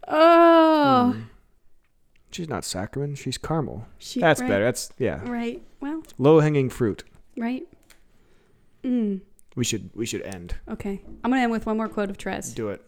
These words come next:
Speaker 1: Okay. In the evening during recreation, Therese, this again in her book, Her Last Conversations. Just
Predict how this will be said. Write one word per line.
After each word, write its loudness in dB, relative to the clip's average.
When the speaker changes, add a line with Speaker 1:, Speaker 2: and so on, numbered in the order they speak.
Speaker 1:
Okay. -4
In 2
the 4
evening 2
during 2
recreation, -2
Therese, -4
this -6
again -4
in 0
her 2
book, -4
Her -2
Last -2
Conversations. -6
Just 0